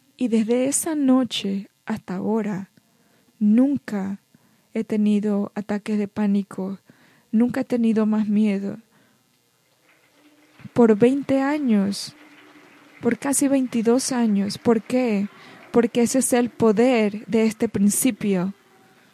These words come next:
No solamente es el Espíritu, sino pa-, la palabra en el Espíritu. La palabra de Ezequiel tuvo bastante restauración en la nación de Israel, lo cual sucedió.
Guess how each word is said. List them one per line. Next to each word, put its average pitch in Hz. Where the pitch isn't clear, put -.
No 240
solamente 269
es 262
el 240
Espíritu, 214
sino 214
pa-, 214
la 214
palabra 220
en 202
el 202
Espíritu. 202
La 214
palabra 226
de 262
Ezequiel 233
tuvo 226
bastante 214
restauración 208
en 220
la 220
nación 208
de 214
Israel, 202
lo 214
cual 214
sucedió. 214